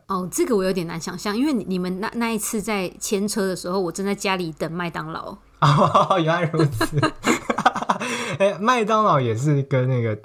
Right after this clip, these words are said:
Speaker 2: 开车啊、租车是一个 set，因为麦当劳就很方便，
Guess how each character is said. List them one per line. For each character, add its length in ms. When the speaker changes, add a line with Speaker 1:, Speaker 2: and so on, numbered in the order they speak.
Speaker 2:
开 260
车 260
啊、 160
租 260
车 140
是 140
一 40
个 120
set， 360
因 140
为 60
麦 220
当 180
劳 100
就 140
很 180
方 320
便， 220